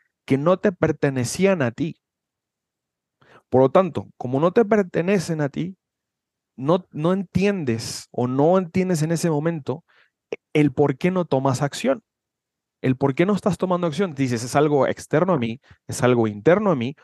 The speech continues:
¿o por qué no tomo la acción? ¿Por qué no hago las cosas que yo, que yo quiero hacer?", ¿no? Desde, no sé, tener un trabajo mejor remunerado, desde entrar a la universidad, desde meterte al gimnasio, hacer un montón de cosas que tú,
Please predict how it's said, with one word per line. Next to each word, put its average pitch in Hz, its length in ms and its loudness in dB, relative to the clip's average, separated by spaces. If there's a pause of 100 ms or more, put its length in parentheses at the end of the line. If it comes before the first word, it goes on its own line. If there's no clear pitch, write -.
(140)
¿o 123 80 0
por 139 160 0
qué 233 100 0
no 254 120 0
tomo 160 240 0
la 117 100 2
acción? 101 340 -10 (680)
¿Por 131 100 -2
qué 226 100 2
no 254 80 2
hago 208 140 2
las 139 180 2
cosas 139 340 -6
que 110 160 -6
yo, 120 360 2 (300)
que 104 100 -2
yo 131 160 0
quiero 110 260 0
hacer?", 95 400 -6 (100)
¿no? 156 340 2
Desde, 95 500 -4 (220)
no 101 120 -16
sé, 90 160 -12
tener 107 240 -4
un 113 180 -6
trabajo 113 640 2 (320)
mejor 117 320 0
remunerado, 120 840 2 (100)
desde 98 720 -6
entrar 113 280 0
a 113 40 4
la 113 60 4
universidad, 110 840 2
desde 98 340 -6
meterte 107 380 -2
al 101 80 -2
gimnasio, 110 720 0
hacer 117 180 -2
un 180 60 -4
montón 151 300 -4
de 147 100 -2
cosas 131 360 -4 (300)
que 107 120 -2
tú, 139 340 -2